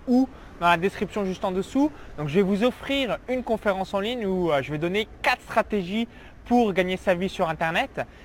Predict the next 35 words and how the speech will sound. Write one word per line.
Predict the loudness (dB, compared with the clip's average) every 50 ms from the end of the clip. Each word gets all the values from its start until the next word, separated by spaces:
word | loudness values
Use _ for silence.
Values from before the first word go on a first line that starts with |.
| -12 -6 -4
Et | -4 2
par | 4 4 6
rapport | 6 4 2 4 4 6 6 6
à | 4 2
ma | -2 -4 -6
formation, | 0 2 2 2 2 0 -2 -2 -6 -6 -4 -2 -2 0 0 0
euh, | 0 2
Patrimoine | 2 0 0 0 -4 -4 -2 -2 -2
en | -2 0 2
Or, | 2 4 4 4 2 0 -2 -10 -18 -20 -10 -4
en | -2 -2
fait, | 2 4 4 4 4 2 -4 -6 -6
je | -8 -4 -2
reviens | -2 0 0 0 0 -2
sur | -2 -2 -6 -8 -6
trois | -8 -8 -2 2 4 4 4 2 0 0
piliers | 0 0 2 0 0 0
essentiels, | -2 -2 -2 -4 -6 -6 -4 -2 2 2 2 2 2 2
euh, | 2 4 4 2 0
donc | -2 -6 -4 -4
notamment | -4 0 0 0 0 -2 -4
si | -4 -4
vous | -4
voulez | -4 -4 -4 -4
vous | -4 -6 -6
expatrier, | -8 -6 -4 -4 -4 -4 -4 -4 0 0 0
donc | 0 -2 -6 -4
comment, | -4 -4 -4 -2 -2 -2
euh, | 0 0 0 0 0 -2
je | -2 -2
l'ai | -2 -2
réalisé. | 0 2 2 2 2 2 0 -2 -2 -2
Donc, | -2 -6 -8 -8
je | -6 -6 -2
donne | 0 0 0 0 -2